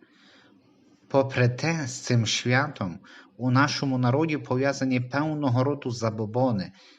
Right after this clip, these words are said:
на які свідомі християни повинні знати, як відповісти. Найпоширеніші забобони в цей день говорять про те, що не можна різати та їсти кругле.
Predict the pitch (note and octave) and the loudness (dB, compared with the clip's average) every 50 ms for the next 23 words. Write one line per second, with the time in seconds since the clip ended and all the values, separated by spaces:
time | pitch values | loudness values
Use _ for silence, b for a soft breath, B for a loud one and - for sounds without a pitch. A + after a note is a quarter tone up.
0 | B _ - A#2 A2+ A2+ A#2 A#2+ - - C#3 B2 - - - A#2+ A2 A#2 C3+ D3 | B _ -4 -2 -2 0 -2 -4 -4 -4 -4 -4 -4 -4 -2 -2 -2 0 0 -2
1 | E3 E3 C#3 B2 - - C3 A#2+ - - - - B2 A#2 A#2+ B2 C3 C#3+ D3 C#3+ | -2 -2 -4 -6 -6 -6 -4 -4 -4 -6 -8 -4 -4 -2 0 0 0 0 -2 -4
2 | B2+ - - A2+ A#2 C3 C3 C3 B2+ B2 A#2+ - - A#2 A2+ A#2+ B2+ C3 B2+ B2 | -6 -4 -4 -2 -2 -2 -2 -2 -2 -4 -4 -4 -4 -2 -2 0 0 -2 -4 -6
3 | - A#2+ A2 G#2+ G#2+ G#2+ - A2+ A2 - - - A2 G#2 G#2 G2 F#2 - - - | -6 -4 -4 -4 -4 -4 -6 -10 -12 -12 -10 -10 -10 -8 -8 -8 -10 -10 -14 -16
4 | - - - - _ _ _ B B B B B B B B B B B A2+ A#2 | -18 -20 -20 -20 _ _ _ B B B B B B B B B B B 0 2
5 | C3 C3+ B2+ - - - - - _ _ _ _ _ _ _ - _ - C3 A#2+ | 2 2 0 -2 -8 -14 -20 -20 _ _ _ _ _ _ _ -12 _ -2 0 0
6 | B2+ - - - D#3+ E3 F3+ F3+ D#3+ C3+ B2+ B2 B2 - - B2+ A#2+ G#2+ A#2+ A#2+ | 0 0 -2 -2 0 0 2 2 2 2 2 2 2 0 -2 -4 -4 -2 0 0
7 | A#2 A2+ A#2+ A2+ A#2+ C#3 D#3 E3+ E3+ D3+ B2+ A2+ A#2 - - A#2 A2+ A2 A2 B2+ | 0 0 0 -2 -2 -2 -2 -2 -2 -2 -2 -2 -4 -4 -4 -4 -2 0 2 0
8 | D3 D#3 C#3 B2 B2 A#2 A#2+ C3 D3 D3+ C#3 B2 A#2+ B2 - - - C3 C3 - | 0 0 -2 -4 -4 -4 -2 -2 -2 -2 -2 -2 -2 -4 -4 -2 -4 -4 -4 -4
9 | - C#3+ D3+ D#3 - B B B B B B B - - - C3+ B2 B2+ B2 B2 | -6 -6 -6 -6 -10 B B B B B B B -6 0 2 4 6 6 6 4
10 | C#3 D#3+ E3 - - C#3+ C3+ B2 A#2+ A#2+ C3+ E3+ F3+ E3+ - D#3 - - D3+ C3 | 4 2 -2 -2 0 2 4 4 4 4 2 0 0 -2 -4 -4 -4 -4 -6 -6
11 | B2+ B2+ B2 B2+ C3+ C#3+ - - - - - B2 B2 - - - A#2+ A#2+ A#2 G#2 | -4 -2 -2 -2 -2 -4 -6 -8 -8 -8 -8 -8 -8 -8 -10 -6 -4 -2 -2 -2
12 | F2+ D#2 D#2 D#2+ D2 | -4 -6 -12 -14 -16